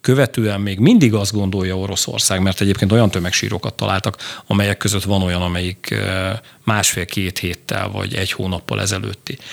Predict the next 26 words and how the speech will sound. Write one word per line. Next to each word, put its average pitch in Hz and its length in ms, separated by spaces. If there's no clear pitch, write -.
Tehát - 200
pontosan 131 500
tudják 95 400
azt, 95 160
hogy 95 140
lelepleződtek 98 840
már, 101 140
hogy 98 140
ezt 95 120
miért 117 260
csinálják 92 560
még, 113 380
fel, 98 360
fel 113 240
nem 92 160
foghatom. 107 960
És - 360
egyszerűen 113 500
az, 123 140
amit 101 200
mondasz, 104 340
hogy 95 120
egy 92 100
ilyen 95 180
kínzószobának 95 1040
különösen 107 640